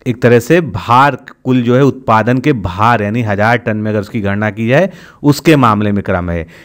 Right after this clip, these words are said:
लेकिन अगर कुल खाद्यान्न उत्पादन क्षेत्रफल की दृष्टि से बात करेंगे जो कि हजार हेक्टेयर में नापा जाता है, उसमें शीर्ष भारतीय राज्यों का क्रम क्या होगा?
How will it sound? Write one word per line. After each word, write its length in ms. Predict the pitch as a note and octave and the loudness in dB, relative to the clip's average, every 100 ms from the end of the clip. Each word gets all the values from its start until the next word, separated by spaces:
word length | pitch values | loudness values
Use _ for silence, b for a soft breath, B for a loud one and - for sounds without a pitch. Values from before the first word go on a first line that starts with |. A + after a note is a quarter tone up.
| B | B
लेकिन 300 | A2+ A#2+ D3 | 0 2 2
अगर 160 | C#3+ D3+ | 4 2
कुल 320 | - D#3+ E3+ | 2 2 2
खाद्यान्न 560 | E3+ B2 A2+ A2+ C3+ D3+ | 2 0 0 0 0 0
उत्पादन 480 | A2+ B2 A2+ A#2+ C#3 | -2 0 0 0 -4
क्षेत्रफल 580 | - A#2 G#2+ - D#3 D3+ | -4 -6 -6 0 0 2
की 140 | C#3 | -2
दृष्टि 320 | A2 G#2 A2 | -2 -4 -6
से 160 | G#2 G#2+ | -4 0
बात 260 | G2+ G2+ | 0 0
करेंगे 500 | - G2 G2 A2 F3+ A3+ B B - | -4 -4 -2 -2 -2 -4 B B -6
जो 160 | A2 | -4
कि 180 | G#2+ D#3+ | 2 2
हजार 460 | A2+ G2+ G#2+ C3 C3+ | 2 2 2 2 2
हेक्टेयर 540 | G#2 G2 - A2+ B2+ | -2 -6 -2 2 2
में 160 | A#2+ A2 | 2 0
नापा 340 | G2+ G2 G2+ | 0 0 0
जाता 320 | G2 F#2 G#2 | 0 -2 -2
है, 300 | F#2 B2 F#3 B B B B A#2 | 0 0 -2 B B B B -4
उसमें 300 | A#2 C#3 D3+ | -2 2 0
शीर्ष 380 | - C#3 D3 C3 | 2 2 2 2
भारतीय 380 | B2+ B2+ - C3+ | 0 0 0 0
राज्यों 300 | B2+ B2+ C3+ | 0 2 0
का 60 | |
क्रम 240 | C3 C3 C3 | 0 -2 0
क्या 180 | C3+ C3 | 2 2
होगा? 340 | C3 D#3 | 4 2